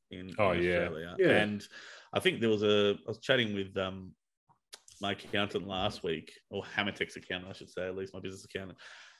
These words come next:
Speaker 1: And he was, uh, he gave me a stat which kind of gave me a bit of a, oof, there's over ten percent of, um, of,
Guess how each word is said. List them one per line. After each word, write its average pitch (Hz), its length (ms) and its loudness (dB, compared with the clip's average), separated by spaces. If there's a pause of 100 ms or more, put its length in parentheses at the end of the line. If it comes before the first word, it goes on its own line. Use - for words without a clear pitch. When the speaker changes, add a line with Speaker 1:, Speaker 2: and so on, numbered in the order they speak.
(260)
Speaker 1:
And 104 120 0
he 117 140 2
was, 131 220 2
uh, 104 240 6
he 110 80 4
gave 117 200 4
me 98 100 -4
a 104 40 -6
stat - 400 -4
which - 220 -8
kind 98 160 -2
of 90 160 -8 (200)
gave 98 200 0
me 98 60 -6
a 92 40 -8
bit 98 140 0
of 92 80 -4
a, 92 180 -6 (460)
oof, - 400 -10
there's 110 160 -4
over 135 160 4
ten 127 320 -4
percent 113 440 -4 (100)
of, 95 200 -4
um, 95 480 -4 (960)
of, 101 160 0